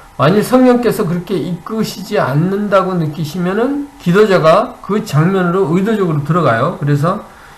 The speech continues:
임의로, 자기 임의로 그 한 역할을 선택해서 기도를, 어, 진행할 수 있겠죠. 그 다음에, 어, 중요한 것은 복음서의 본문이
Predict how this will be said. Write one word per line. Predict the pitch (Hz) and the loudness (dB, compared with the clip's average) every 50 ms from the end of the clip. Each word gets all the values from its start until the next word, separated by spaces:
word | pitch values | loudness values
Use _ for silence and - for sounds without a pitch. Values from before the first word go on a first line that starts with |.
| - - - | -10 -2 2
임의로, | 156 190 220 277 285 247 165 143 147 175 165 | 4 6 6 6 6 6 4 4 2 0 -2
자기 | - - 139 147 147 165 160 | -4 -2 0 0 2 2 2
임의로 | 151 143 143 143 147 147 147 | 2 2 2 2 2 0 -2
그 | - 151 | -2 -4
한 | 143 143 175 175 165 156 | -4 -2 -2 0 0 0
역할을 | 147 135 - - 127 131 131 | -2 -4 -6 -6 -6 -6 -6
선택해서 | - 175 170 147 156 143 123 117 120 - - - - 147 147 143 | -6 -6 -6 -4 -4 -6 -6 -6 -8 -10 -10 -8 -8 -8 -8 -6
기도를, | 139 120 120 123 117 - 113 127 143 - - 101 | -6 -6 -6 -6 -8 -8 -8 -8 -8 -8 -8 -10
어, | 104 104 107 | -12 -14 -10
진행할 | - - 131 123 117 110 107 107 | -6 -4 -2 -2 -2 -4 -6 -8
수 | - - | -10 -14
있겠죠. | 123 123 - 131 - - - - - - - - - - - - - - - - - - - - | -14 -14 -14 -16 -18 -18 -18 -20 -20 -20 -20 -20 -20 -20 -20 -20 -20 -20 -20 -20 -20 -20 -6 0
그 | - 151 | 2 4
다음에, | 160 226 254 247 233 165 135 131 151 - 277 - - - - - - - - - - - - - - | 6 6 6 6 4 4 2 2 0 -2 -4 -8 -14 -18 -20 -20 -20 -20 -20 -20 -20 -20 -20 -20 -14
어, | - - 131 127 127 127 127 123 120 123 120 - - - 147 | -8 -6 -4 -4 -2 -2 -4 -4 -6 -6 -8 -10 -10 -10 -8
중요한 | - 165 160 165 160 160 156 | -4 0 2 4 4 4 4
것은 | 151 143 143 208 208 185 139 123 - | 4 2 2 0 -2 -2 -2 -2 -2
복음서의 | - 160 165 175 214 254 254 247 220 240 226 214 - - | 0 2 2 4 6 6 6 6 6 6 6 4 4 2
본문이 | - 160 180 214 226 240 262 262 247 202 175 185 220 247 247 | 2 2 4 4 4 4 4 4 2 2 0 0 -2 -4 -6